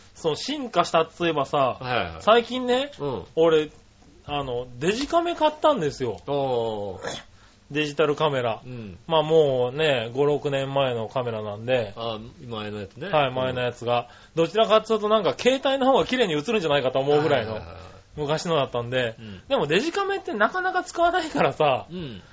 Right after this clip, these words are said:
Speaker 1: こう、なんだろう、買おうってあんまり調べてなかったのね。
Speaker 2: うん。
Speaker 1: でさ、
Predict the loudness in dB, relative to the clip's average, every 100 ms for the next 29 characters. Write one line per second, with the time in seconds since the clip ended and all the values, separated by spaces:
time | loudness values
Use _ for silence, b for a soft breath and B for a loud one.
0 | B 0 6 8 8 4 2 -2 -4 0
1 | 0 0 2 4 2 0 -4 -2 2 2
2 | 0 -4 -4 -2 -2 -2 -2 -2 -2 -2
3 | -4 -6 -6 -12 -12 -12 -12 -14 B B
4 | B -10 -4 2 2